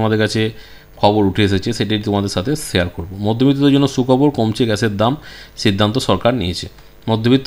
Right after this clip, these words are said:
নাগরিকদের চিন্তার এক নম্বর কারণ হলো এলপিজি গ্যাসের price, অর্থাৎ রান্নার গ্যাসের দাম কিন্তু আগামী কিছু মাস ধরে কমতে পারে রান্নার গ্যাসের দাম, এমনটা আশা করা জানাচ্ছিল কেন্দ্রীয় সরকারের তরফে।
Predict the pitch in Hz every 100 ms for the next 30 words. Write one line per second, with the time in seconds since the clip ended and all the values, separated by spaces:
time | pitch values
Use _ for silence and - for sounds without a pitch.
0 | 143 131 135 131 143 139 123 117 127 117
1 | 120 120 - 127 104 110 117 117 98 98
2 | 101 104 101 - 107 - 76 62 - 92
3 | - 110 107 117 131 120 127 98 90 -
4 | 104 107 104 139 147 147 151 131 127 127
5 | 139 139 - - - - - 131 127 139
6 | 139 131 123 131 127 131 131 135 117 117
7 | 135 117 127 120 120 117 113 - - 127
8 | 117 107 110 110 107 110 107 98 95